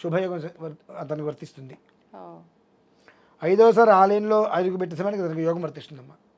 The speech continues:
Speaker 2: మ్మ్.
Speaker 1: అంత
Speaker 2: అంటే మనం
Speaker 1: అద్భుతమైనటువంటి
Speaker 2: ఏదైతే
Speaker 1: క్షేత్రం.
Speaker 2: సంకల్పంతో వెళ్ళామో అది నెరవేరుతుంది ఖచ్చితంగా.
Speaker 1: అద్భుతంగా. అటువంటి అద్భుతమైన క్షేత్రము చింతపర్రు గ్రామము.
Speaker 2: మ్మ్.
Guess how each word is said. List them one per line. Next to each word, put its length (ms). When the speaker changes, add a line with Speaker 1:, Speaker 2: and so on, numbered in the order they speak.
Speaker 2:
మ్మ్. 80
Speaker 1:
అంత 120
Speaker 2:
అంటే 300
మనం 140
Speaker 1:
అద్భుతమైనటువంటి 420
Speaker 2:
ఏదైతే 140
Speaker 1:
క్షేత్రం. 320
Speaker 2:
సంకల్పంతో 340
వెళ్ళామో 440
అది 260
నెరవేరుతుంది 680
ఖచ్చితంగా. 540
Speaker 1:
అద్భుతంగా. 460
అటువంటి 300
అద్భుతమైన 480
క్షేత్రము 580
చింతపర్రు 400
గ్రామము. 500
Speaker 2:
మ్మ్. 220